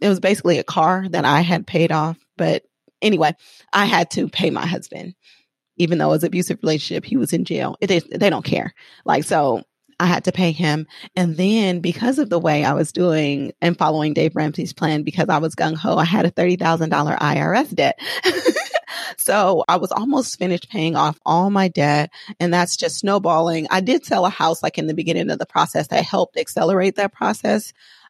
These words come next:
but it was just debt snowballing, zero-based budgeting my way. And then finally at the end of it,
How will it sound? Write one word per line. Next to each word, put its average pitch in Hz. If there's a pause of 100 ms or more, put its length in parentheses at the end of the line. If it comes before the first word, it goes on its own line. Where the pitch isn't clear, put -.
but 175
it 170
was 185
just -
debt 233
snowballing, 165
zero-based 202
budgeting 151 (280)
my 165
way. 147 (160)
And 165
then 160
finally 196
at 165
the - (100)
end 214
of 170
it, -